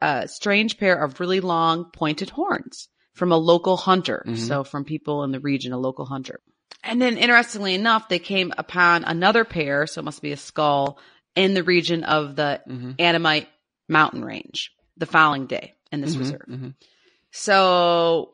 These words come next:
Speaker 2: Yeah.
Speaker 1: obviously people started scrambling. Scientists got together. They do what they do. And
Speaker 2: Yeah.
Speaker 1: basically by July seventeenth, nineteen ninety-two,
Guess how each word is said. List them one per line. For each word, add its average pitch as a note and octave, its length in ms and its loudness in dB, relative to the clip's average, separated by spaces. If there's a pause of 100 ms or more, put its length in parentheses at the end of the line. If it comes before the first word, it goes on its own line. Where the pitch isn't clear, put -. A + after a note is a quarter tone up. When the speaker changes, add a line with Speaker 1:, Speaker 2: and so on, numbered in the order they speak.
(140)
Speaker 2:
Yeah. F#3 100 6
Speaker 1:
obviously F#3 380 2
people F3 240 -6
started D3+ 340 -2
scrambling. D3 580 -4
Scientists C#3+ 440 -6
got B2+ 220 -6
together. F#3 460 0
They D#3 140 -2
do C#3+ 160 -8
what C3+ 120 -10
they C#3 120 -8
do. E3 440 -2
And D3+ 500 -4 (240)
Speaker 2:
Yeah. B2 80 -10
Speaker 1:
basically F3+ 440 -2
by C#3+ 220 2
July D#3 300 2
seventeenth, G3 880 -2 (560)
nineteen D#3 440 -4
ninety-two, F3 840 2